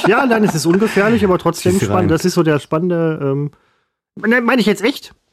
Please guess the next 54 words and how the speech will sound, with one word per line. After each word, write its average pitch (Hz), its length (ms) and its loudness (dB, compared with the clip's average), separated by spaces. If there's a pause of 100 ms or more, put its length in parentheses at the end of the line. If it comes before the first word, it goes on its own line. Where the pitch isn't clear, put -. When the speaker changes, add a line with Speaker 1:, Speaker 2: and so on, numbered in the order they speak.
(320)
Speaker 2:
Ähm, 135 100 0
Speaker 1:
Nein, 214 220 0
ja, 269 100 2 (100)
ich 196 80 0
find's 127 160 0
auch, 131 180 0
äh, 123 160 0
super 107 220 0
Speaker 2:
so, 156 60 2
Speaker 1:
spannend. 143 280 -4 (100)
Speaker 2:
so 160 120 -2
eine 156 120 0
Art 156 180 -2
Home 214 140 0
Improvement 123 540 -4
irgendwie, 113 380 -10
aber 123 160 -4
halt 143 140 -4
so, 139 460 -4
ne, 165 140 -6
for 156 220 -4
real. 139 280 -2 (680)
Mehr 123 80 -4
oder 110 120 -6
weniger. 107 320 -8 (2250)
Das - 160 -18
ist 107 120 -14
Speaker 1:
Ja. 139 60 -4
Speaker 2:
für 165 100 0
mich 190 120 0
für 190 180 0
zwanzig 175 300 -4
vierundzwanzig 170 500 -4
durchaus 156 400 -10
noch, 151 220 -8
ähm, 139 280 -6
also 120 140 -8
es 113 120 -10
gibt - 140 -18
erstrebenswerte 165 880 -6 (680)
Speaker 1:
Auf 104 260 -4
jeden 135 220 2
Fall. 180 320 -2
Speaker 2:
Es 135 80 0
Speaker 1:
Dies 120 100 0
Jahr 175 120 2
Speaker 2:
sind - 80 -6
Speaker 1:
kann 135 80 -2
ja 113 80 0
Speaker 2:
kleine 190 240 0
Speaker 1:
kann - 100 -12
Speaker 2:
Ziele, 185 240 0
Speaker 1:
ja 135 60 2
Speaker 2:
aber 110 400 -4